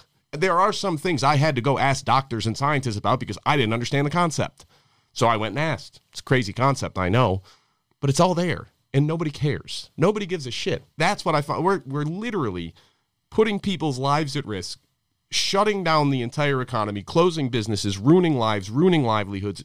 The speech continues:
increasing child abuse, increasing domestic violence, all of these very negative consequences that will inevitably result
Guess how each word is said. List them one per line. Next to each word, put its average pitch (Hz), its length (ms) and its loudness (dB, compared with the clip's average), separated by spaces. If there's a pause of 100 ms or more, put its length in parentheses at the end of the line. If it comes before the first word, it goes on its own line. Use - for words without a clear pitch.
increasing 160 500 2
child 107 320 -2
abuse, 104 300 -6
increasing 147 580 -2
domestic 107 380 -8
violence, 101 380 0 (100)
all 208 280 4
of 180 120 0
these 151 220 -4
very 165 300 -2
negative 143 420 -2
consequences 104 680 -2 (300)
that 151 140 -4
will 143 140 -4
inevitably 151 640 -2
result 110 440 -2